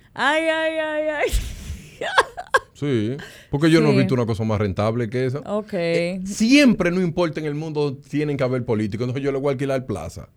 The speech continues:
Speaker 1: Ok.
Speaker 2: locales a ellos.
Speaker 1: Oh.
Speaker 2: Vengan pa' acá si ustedes quieren.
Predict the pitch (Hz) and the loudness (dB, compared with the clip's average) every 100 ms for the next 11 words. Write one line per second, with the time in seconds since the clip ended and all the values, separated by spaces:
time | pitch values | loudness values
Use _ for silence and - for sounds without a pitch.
0 | _ - 208 226 - 202 185 117 180 123 | _ -2 -2 -2 -2 0 4 4 8 8
1 | 107 98 92 85 78 73 80 - _ 180 | 8 6 2 -2 -6 -8 -12 -20 _ -6
2 | 185 196 143 202 196 202 175 202 165 151 | -2 6 6 6 6 6 8 6 6 2
3 | 165 139 165 156 110 80 | 0 2 4 4 4 -2